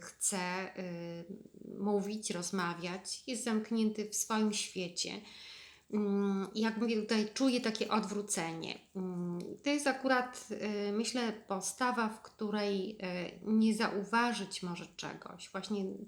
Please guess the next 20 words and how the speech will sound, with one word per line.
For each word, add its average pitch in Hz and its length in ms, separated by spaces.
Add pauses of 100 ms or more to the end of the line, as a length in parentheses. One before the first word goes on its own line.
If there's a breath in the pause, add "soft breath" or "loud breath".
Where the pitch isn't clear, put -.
tej 180 340
wyciągniętej 214 960
waszej 170 720
dłoni, 175 580 (800 loud breath)
e, 196 140
żeby 202 580 (480)
coś 202 360
wytłumaczyć, 214 960
żeby 180 320
się - 160
pojednać, 220 720
żeby 269 280
coś 277 280
sobie 214 320
wzajemnie 208 540
powybaczać. 175 1040 (880)
Być 214 200
może 226 280
właśnie, 190 480
że 175 240